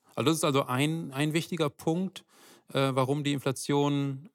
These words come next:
ähm, ja, warum es einen Preisdruck nach oben geben wird, der, glaub ich, struktureller Art ist. Der andere Punkt ist Klimapolitik. Äh, die Klimapolitik sorgt für höhere C O zwei Bepreisung,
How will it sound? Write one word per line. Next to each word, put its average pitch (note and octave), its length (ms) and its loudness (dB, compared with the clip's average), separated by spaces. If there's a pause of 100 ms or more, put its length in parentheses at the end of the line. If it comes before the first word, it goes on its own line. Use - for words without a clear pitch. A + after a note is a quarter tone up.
(100)
ähm, B2 840 -2
ja, A#2 260 2
warum A#2+ 160 2
es A#2+ 160 -6
einen A#2+ 140 -2
Preisdruck C#3 640 0
nach A#2+ 200 -2
oben C#3+ 460 -2
geben D3+ 340 -2
wird, D3 140 -2
der, B2+ 100 0
glaub A#2+ 260 -4
ich, A2+ 80 -6
struktureller D3 600 -2
Art C#3+ 280 -4
ist. D3 380 -10 (680)
Der C#3 100 2
andere D3+ 240 2
Punkt D3+ 260 0
ist - 240 -4
Klimapolitik. D#3+ 1000 -2 (100)
Äh, C3 380 0
die B2 120 -10
Klimapolitik C#3+ 680 -4 (180)
sorgt B2 340 0
für B2+ 300 0
höhere C3 320 0
C - 180 -4
O C3 80 0
zwei D3 460 -2
Bepreisung, D3 960 -2